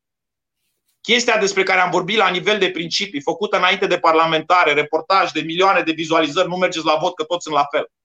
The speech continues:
făcută de un fost angajat Antena trei. Păi, oameni care au lucrat, atenție mare,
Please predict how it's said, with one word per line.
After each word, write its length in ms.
făcută 420
de 100
un 140
fost 240
angajat 400
Antena 360
trei. 360
Păi, 460
oameni 420
care 160
au 80
lucrat, 360
atenție 400
mare, 380